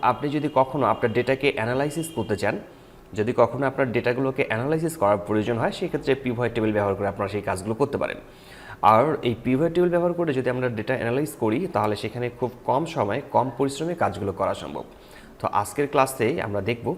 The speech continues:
পিওয়াই টেবিল কীভাবে কাজ করে এবং পিওয়াই টেবিলে কীভাবে কাজ করতে হয়।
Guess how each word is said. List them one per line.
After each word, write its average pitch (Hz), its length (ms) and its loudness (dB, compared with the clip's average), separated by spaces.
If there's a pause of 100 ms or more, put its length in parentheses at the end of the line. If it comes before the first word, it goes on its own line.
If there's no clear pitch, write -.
(140)
পিওয়াই 135 320 0
টেবিল 135 300 -2 (200)
কীভাবে 104 300 0
কাজ - 260 -6
করে 120 240 0 (280)
এবং 104 200 -4
পিওয়াই 151 260 0
টেবিলে 160 300 -2
কীভাবে 107 320 -4
কাজ 92 240 -6
করতে 98 280 -4
হয়। 98 180 -6